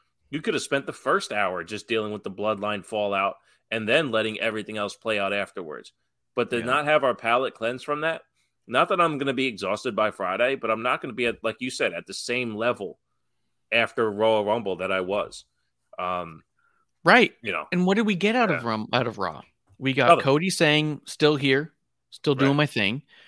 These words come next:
Speaker 2: You have Beth Phoenix going, "Yep, I'm gonna replay what I did on Saturday."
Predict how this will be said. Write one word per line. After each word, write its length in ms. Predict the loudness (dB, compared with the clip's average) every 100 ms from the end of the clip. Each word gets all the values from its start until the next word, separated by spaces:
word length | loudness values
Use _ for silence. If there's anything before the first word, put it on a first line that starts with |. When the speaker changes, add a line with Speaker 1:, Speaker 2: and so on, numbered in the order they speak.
| -20 _ -2
Speaker 2:
You 100 | -2
have 120 | 4
Beth 200 | 2 4
Phoenix 320 | -2 -2 -2
going, 360 | 0 0 0 -2
"Yep, 240 | 0 0 0
I'm 100 | -2
gonna 160 | 0 0
replay 380 | 0 2 2 4
what 100 | 4
I 80 |
did 180 | 2 0
on 300 | 0 -2 -8 -14 _ _ _ _ _
Saturday." 560 | -4 -2 -2 -4 -6